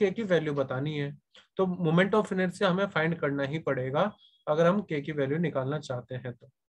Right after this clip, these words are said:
तो पहले मैं आपको बता देता हूँ, कोई भी अगर ring है तो उसका जो moment of inertia होगा उसकी एक ऐसी axis जो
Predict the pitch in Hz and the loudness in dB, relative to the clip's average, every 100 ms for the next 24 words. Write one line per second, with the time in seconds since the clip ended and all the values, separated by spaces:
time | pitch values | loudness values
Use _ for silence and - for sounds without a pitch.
0 | _ - _ - 147 196 226 220 208 190 | _ -20 _ 0 2 4 4 2 2 0
1 | 175 160 160 202 190 170 170 185 180 165 | 2 0 0 -2 2 2 2 2 2 2
2 | 190 160 143 180 _ _ _ 170 170 233 | 2 2 0 -2 _ _ _ -2 2 2
3 | 220 180 175 208 214 208 180 175 170 190 | 2 4 4 4 2 0 0 0 0 2
4 | 160 147 180 170 202 233 - _ _ _ | 2 4 2 0 -4 -4 -6 _ _ _
5 | 165 180 185 190 233 - 214 185 202 220 | -2 2 0 4 2 2 -2 2 2 2